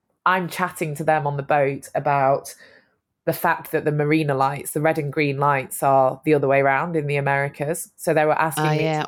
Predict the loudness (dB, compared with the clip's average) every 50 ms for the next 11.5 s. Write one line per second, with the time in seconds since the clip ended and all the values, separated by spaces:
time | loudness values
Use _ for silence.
0 | -2 0 0 0 0 -4 _ _ -20 -20 -20 -20 -20 _ _ _ _ -8 -4 0
1 | 0 2 2 2 0 0 0 0 0 -2 -6 -6 -4 -4 -4 -2 -2 -2 -2 -2
2 | -2 -2 -2 -2 -2 -2 -4 -6 -4 -2 0 0 0 0 -2 -2 -2 -2 -4 -8
3 | -10 -12 -14 -12 -14 -14 -12 -10 -12 -12 -8 -8 -8 -8 -8 -10 -12 -12 -14 -18
4 | _ _ _ _ _ _ _ _ _ _ -6 -4 -2 -2 -2 -2 -4 -6 -8 -14
5 | -20 -20 -20 -20 -20 -20 -20 -20 _ _ -8 -8 -2 0 2 2 2 2 0 0
6 | 0 0 0 2 2 2 0 -2 -4 -4 -4 -6 -8 -12 -16 _ _ _ _ _
7 | _ -6 -4 -4 -4 -4 -2 -2 -2 -4 -4 -6 -2 0 2 2 4 2 2 0
8 | -4 -8 _ _ _ _ _ _ _ 0 0 0 0 0 -2 -2 -2 0 -2 -2
9 | -4 -8 _ _ _ _ _ _ _ _ _ _ _ _ _ _ _ _ -4 -2
10 | -2 -2 -2 -2 -4 -4 -4 -2 0 0 0 0 0 0 0 -2 -2 -4 -2 2
11 | 2 4 4 4 4 4 2 0 -2